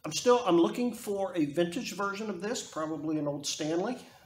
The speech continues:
Um, once I can find one that, that I think is a reasonable price, uh, and that'll up my game a little bit. But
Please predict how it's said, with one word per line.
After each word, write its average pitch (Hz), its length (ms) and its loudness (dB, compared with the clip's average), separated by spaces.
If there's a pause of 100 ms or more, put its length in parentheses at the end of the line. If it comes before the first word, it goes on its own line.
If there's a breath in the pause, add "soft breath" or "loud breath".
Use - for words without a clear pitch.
Um, 151 640 -6
once 143 260 -4
I 156 40 -2
can 151 160 -4
find 147 460 -2
one 156 300 0
that, 135 300 -2
that 131 100 2
I 127 60 -2
think 147 240 -6
is 123 100 -6
a 131 60 -8
reasonable 139 560 -2
price, 160 480 -2 (600 loud breath)
uh, 143 360 2
and 143 200 0
that'll 147 320 4
up 180 160 2
my 143 120 2
game 156 300 2
a 165 40 0
little 135 240 -2
bit. 123 260 -8
But 143 220 0